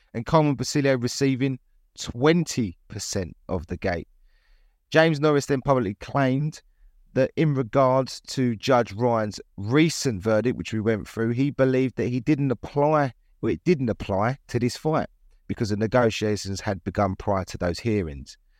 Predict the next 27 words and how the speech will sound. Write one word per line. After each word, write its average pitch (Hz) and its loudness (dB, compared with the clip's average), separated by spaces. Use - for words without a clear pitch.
So 127 2
a 131 6
return 180 2
bout 98 -2
clause 98 -2
was 117 -2
also 135 2
introduced 113 -2
and 107 -2
included 123 0
in 110 0
this 107 -2
contract, 120 0
and 120 2
that 143 4
was 117 0
a 120 0
thirty 143 0
thirty 123 0
split - -4
if - -4
Basilio 117 0
was 104 -2
to - -4
beat 95 0
Robinson. 80 -4
So, 110 4